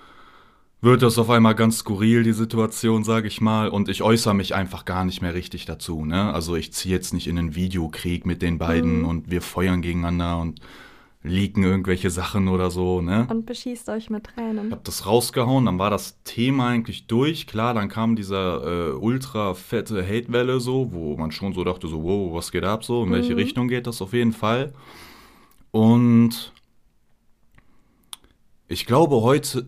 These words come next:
Speaker 1: heutzutage mögen mich auch viele Leute nicht wegen dieser, äh,
Speaker 2: Mhm.
Speaker 1: wegen diesem Song. Aber ich denke mir so, guck mal, ich und du,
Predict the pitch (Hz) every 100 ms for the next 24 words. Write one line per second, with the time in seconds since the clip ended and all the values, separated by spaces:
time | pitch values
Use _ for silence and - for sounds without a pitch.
0 | - 117 131 131 113 113 120 101 92 120
1 | 120 107 - 110 117 117 - 127 120 101
2 | 104 117 110 87 85 - 92 104 101 98
3 | 92 92 101 95 98 95 92 90 90 87
4 | 87 87 90 - - - - _ _ _
5 | _ _ _ 90 95 104 101 92 - 101
6 | 117 170 247 - _ _ _ _ _ _
7 | - - _ _ _ _ _ _ _ -
8 | 131 143 143 135 - - - - _ -
9 | _ _ _ - _ - 135 131 123 131
10 | 131 123 117 107 107 107 101 - _ _
11 | _ _ _ _ _ _ _ - 101 95
12 | 87 82 78 - _ _ _ _ _ _
13 | _ _ _ _ _ _ _ _ _ _
14 | 147 180 143 120 117 110 95 -